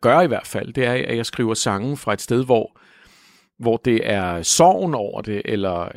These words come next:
utilfredsheden, eller, eller nogle gange, øh, øh,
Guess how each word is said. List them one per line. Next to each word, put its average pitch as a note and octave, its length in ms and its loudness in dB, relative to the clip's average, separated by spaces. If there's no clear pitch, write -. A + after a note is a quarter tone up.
utilfredsheden, G2 1000 -2
eller, F2 560 -4
eller F#2 160 -6
nogle A2+ 200 -2
gange, A2 360 -2
øh, F2 180 -4
øh, E2 60 -10